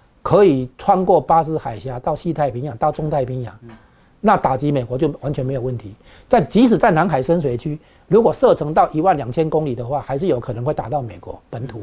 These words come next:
Speaker 1: 哈。
Speaker 2: 嗯，嗯，嗯。
Speaker 1: 所以呢，对中共来讲，全力，他明明知道把南海军、岛礁军事化，哦，是违背他的承诺。
Speaker 2: 嗯。
Speaker 1: 习近平在二零一五年去白宫的时候，当着奥巴马承诺南海不会搞军事化，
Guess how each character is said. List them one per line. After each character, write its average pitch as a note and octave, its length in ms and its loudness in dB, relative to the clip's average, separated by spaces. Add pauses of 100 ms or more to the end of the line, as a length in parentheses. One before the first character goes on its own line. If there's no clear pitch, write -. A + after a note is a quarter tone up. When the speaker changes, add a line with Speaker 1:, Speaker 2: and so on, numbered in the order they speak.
Speaker 1:
哈。 B2 180 -10
Speaker 2:
嗯， - 40 -20
嗯， - 20 -20
嗯。 - 40 -20 (360)
Speaker 1:
所 A3+ 180 4
以 A#3+ 60 6
呢， E3+ 160 4
对 G3+ 240 4
中 G#3 220 2
共 F#3+ 160 4
来 C#3+ 120 4
讲， B2+ 320 -4
全 E3+ 320 2
力， G3 300 -2 (180)
他 A3 120 2
明 F#3 160 6
明 G#3 100 6
知 G#3 140 0
道 F3 180 6
把 C3 220 0 (220)
南 E3+ 200 2
海 C#3+ 300 -4
军、 F#3 320 -2
岛 B2 180 -2
礁 F3 180 2
军 F3 220 0
事 E3+ 160 -4
化， - 240 -4 (380)
哦， C3+ 120 -6
是 - 180 -8
违 D#3 120 6
背 F#3 140 4
他 F3 100 0
的 D#3 80 2
承 C3 160 -6
诺。 D#3 160 -8 (240)
Speaker 2:
嗯。 A#2 80 -20 (140)
Speaker 1:
习 F#3+ 180 2
近 A#3+ 180 4
平 F3 140 0
在 A3 120 2
二 G#3+ 120 2
零 F3 160 2
一 F#3+ 140 0
五 F3 100 2
年 C3+ 160 -4
去 E3 100 -2
白 D3+ 200 0
宫 E3+ 160 0
的 D3 80 -4
时 C#3+ 100 -8
候， D3+ 140 -2
当 F3+ 240 0
着 D#3 200 -2 (360)
奥 F3 100 4
巴 E3+ 160 2
马 B2+ 160 -6 (180)
承 C3 160 -10
诺 D#3 220 -2 (180)
南 D#3 160 -4
海 B2+ 140 -6
不 B2+ 100 -10
会 D#3+ 140 4
搞 A2 160 -6
军 D3 180 -4
事 D3 140 -8
化， C3 180 -8